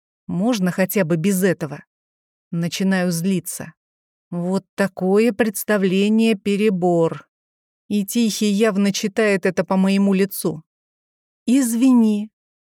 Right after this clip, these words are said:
вылетело из головы. Ярик". Специально сладко тяну его имя, зная, как он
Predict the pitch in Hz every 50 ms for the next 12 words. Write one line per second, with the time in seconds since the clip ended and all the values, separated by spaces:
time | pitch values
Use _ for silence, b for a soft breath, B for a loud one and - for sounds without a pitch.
0 | _ _ 190 180 196 254 285 311 302 269 - 269 254 233 226 220 196 180 170 202
1 | 196 196 196 190 180 170 190 190 185 180 180 190 _ _ _ _ _ _ _ -
2 | 220 208 196 208 226 233 226 226 220 214 202 185 165 156 - - - _ - -
3 | - - _ _ _ _ _ _ _ _ _ _ _ _ - - - - - 196
4 | 190 - - 226 226 220 214 196 185 175 170 170 175 175 165 - 190 190 190 185
5 | - _ - 180 165 - 190 190 190 196 196 190 175 170 160 180 190 196 226 277
6 | 311 269 214 185 175 165 180 196 202 196 185 185 180 185 196 185 185 - - 190
7 | 190 190 185 180